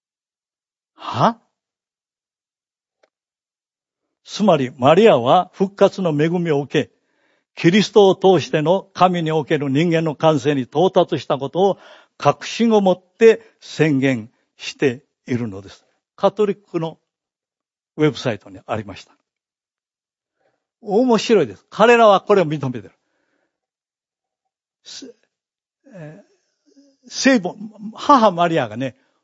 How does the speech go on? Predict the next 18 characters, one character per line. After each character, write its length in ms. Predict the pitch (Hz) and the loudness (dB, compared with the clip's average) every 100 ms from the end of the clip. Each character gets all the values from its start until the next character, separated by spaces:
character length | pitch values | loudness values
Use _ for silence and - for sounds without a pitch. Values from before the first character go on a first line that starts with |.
| _ | _
復 260 | - 269 _ _ | -6 -6 _ _
活 340 | 220 240 240 | 2 4 2
し 100 | 202 | -2
た 140 | - 165 | 0 -2
と 260 | 165 139 _ _ _ | -2 -6 _ _ _
聖 560 | - - - 262 294 262 | -20 -12 0 2 4 2
書 240 | - 175 | -2 -4
に 140 | 165 208 | -2 2
は、 300 | 226 143 _ _ _ _ _ _ _ _ | 2 2 _ _ _ _ _ _ _ _
聖 300 | - 277 294 | -2 2 2
書 180 | 180 190 | 0 -2
の 140 | 160 | -4
中 240 | 147 - 139 | -6 -6 -6
で 240 | 180 208 _ _ _ | -4 -6 _ _ _
聖 460 | - - 277 269 196 | -16 -2 0 2 0
母 160 | 156 | -4
の 160 | 135 135 | -8 -10
非 460 | - 254 254 - | -4 0 0 -2